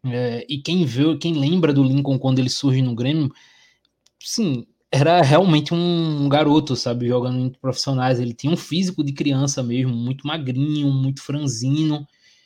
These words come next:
E quando você olha hoje, a evolução física, né, dele, assim,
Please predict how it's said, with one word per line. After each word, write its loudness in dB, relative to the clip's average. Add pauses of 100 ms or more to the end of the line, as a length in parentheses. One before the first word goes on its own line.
(320)
E -6
quando -6
você -6
olha 0
hoje, 0
a -4
evolução -2
física, -4
né, 0
dele, 0
assim, -2